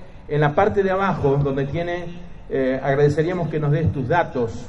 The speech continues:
para que podamos seguir en contacto. Tenemos nombre, apellido, email y un teléfono. El teléfono es por el asunto del WhatsApp, para poder enviarles, eh, material a través de WhatsApp. Y queremos también que usted marque en un círculo las plenarias,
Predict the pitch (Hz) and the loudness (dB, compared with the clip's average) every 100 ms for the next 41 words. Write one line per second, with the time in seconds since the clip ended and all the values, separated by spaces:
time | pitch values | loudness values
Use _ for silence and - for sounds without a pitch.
0 | - - - 127 139 139 151 151 143 143 | -12 -8 0 0 0 2 2 2 2 2
1 | 131 131 170 151 - 143 143 131 131 143 | 2 0 2 0 2 0 0 0 2 2
2 | 160 151 135 139 156 143 151 175 180 - | 4 2 2 0 2 2 2 0 -2 -10
3 | - - - 143 165 165 170 160 156 147 | -12 -14 -4 -2 0 2 2 2 2 0
4 | 165 202 208 214 196 180 160 165 165 143 | 2 0 0 -2 -2 -2 -2 -4 0 2
5 | 135 175 160 - 95 - - - 147 151 | 2 2 2 0 -4 -6 -12 -6 -2 4
6 | 147 156 156 147 156 156 151 147 - 139 | 6 6 4 4 4 2 0 -2 -6 -6
7 | 131 127 131 139 160 170 160 139 - 117 | -2 -2 0 2 2 2 -2 -6 -6 -2
8 | 139 143 139 - 180 - - - - - | 4 4 4 2 0 0 -6 -14 -14 -18
9 | - - 208 196 208 202 196 190 180 185 | -16 -6 -4 2 4 4 2 -2 -2 -2
10 | 185 151 185 175 175 170 143 135 135 147 | -2 -2 -2 -4 -2 0 0 -2 -2 -4
11 | - - - - - - 156 160 208 214 | -10 -14 -16 -16 -16 -4 2 4 4 2
12 | 220 151 156 151 147 156 160 185 151 151 | -2 0 4 4 4 2 0 2 2 4
13 | 156 - - | 2 -2 -10